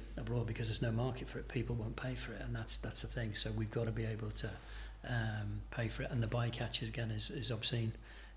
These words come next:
You know, if you go to Marseille, <laughs> that is turned into a fan-, delicious soup that,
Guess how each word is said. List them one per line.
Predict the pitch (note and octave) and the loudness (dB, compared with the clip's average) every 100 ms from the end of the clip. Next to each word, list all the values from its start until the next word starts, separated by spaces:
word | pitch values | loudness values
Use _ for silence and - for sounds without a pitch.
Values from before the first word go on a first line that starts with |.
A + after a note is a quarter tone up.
| - | -4
You | |
know, | A2 | 0
if | A2 A2 | 2 2
you | |
go | A#2 A#2 | 4 4
to | - A#2 A2 - | 4 4 2 0
Marseille, | - A2+ - F3+ C3 A#2+ A#2+ - | 0 2 6 6 6 4 0 -6
<laughs> | - - - | -12 -10 -2
that | A#2+ B2 - | 0 0 -2
is | C#3+ - | -2 2
turned | A#2+ A2+ A2+ | 4 4 2
into | A2 | 2
a | G#2+ | 0
fan-, | - A2+ A#2 - - | -2 -2 -2 -4 -2
delicious | C3 C3 - B2 | -2 0 2 4
soup | - A#2 A2+ - | 4 2 0 0
that, | A#2 | 0